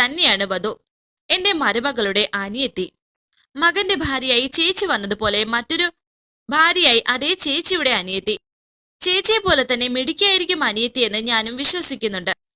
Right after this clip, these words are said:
ഇനിയും ഞാൻ ആളെ പറയാതിരിക്കുന്നില്ല. സന്ദീപിനു വേണ്ടി ഞാൻ കണ്ടെത്തിയിരിക്കുന്ന പെൺകുട്ടി എന്റെ മരുമകൾ അവന്തികയുടെ അനിയത്തി അനഘയാണ്." അത് കേട്ട് എല്ലാവരും ഞെട്ടി നിൽക്കുന്നു,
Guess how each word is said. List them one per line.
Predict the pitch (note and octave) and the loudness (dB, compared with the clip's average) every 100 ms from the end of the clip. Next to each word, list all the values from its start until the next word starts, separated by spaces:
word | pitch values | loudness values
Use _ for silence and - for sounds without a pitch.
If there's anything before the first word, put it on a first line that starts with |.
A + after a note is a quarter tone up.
| _ _ - | _ _ 0
ഇനിയും | D4+ B3+ C#4+ E4 | 2 4 2 2
ഞാൻ | E4 - C4+ | 2 2 0
ആളെ | D#4+ E4+ E4+ | 2 0 0
പറയാതിരിക്കുന്നില്ല. | D4 D4 F4 C#4 A3 G#3 C4+ A3 F#3 F#3+ - _ _ - | 0 0 -2 -2 -4 -4 -4 -2 0 -2 -6 _ _ -4
സന്ദീപിനു | - F4+ F4 G4+ G4+ G4+ | 2 2 2 0 0 0
വേണ്ടി | F#4+ F#4+ | 2 0
ഞാൻ | C4 A#3 C#4 | 0 -2 -2
കണ്ടെത്തിയിരിക്കുന്ന | C#4 A3 A#3+ D#4 C#4 C4+ C4 | -6 -4 -4 -4 -4 -4 -4
പെൺകുട്ടി | A#3+ G3+ G3+ G#3+ A3+ | -6 -4 -6 -4 -2
എന്റെ | C4+ D#4 E4+ | -2 -4 -4
മരുമകൾ | A#3+ G3 G3 G3+ - | -4 -6 -4 -2 0
അവന്തികയുടെ | A3+ C4 D#4 C#4+ E4 D#4+ | -2 -4 -6 -4 -2 0
അനിയത്തി | C4 G#3+ G#3+ A3+ - | -2 -2 -4 -4 -6
അനഘയാണ്." | A3 A#3+ B3 C#4 F3 F#3 - _ _ _ _ - | -8 -6 -4 -4 -4 -6 -10 _ _ _ _ 0
അത് | F4 G4+ | 2 4
കേട്ട് | G4+ C4 B3 - | 2 2 0 2
എല്ലാവരും | B3 C4+ G4 F4 G#3+ A3+ | 0 0 2 2 2 -2
ഞെട്ടി | A3+ F#3+ - | -4 -6 -6
നിൽക്കുന്നു, | B3 F#3 G3+ G3 G#3+ | -8 -8 -8 -10 -10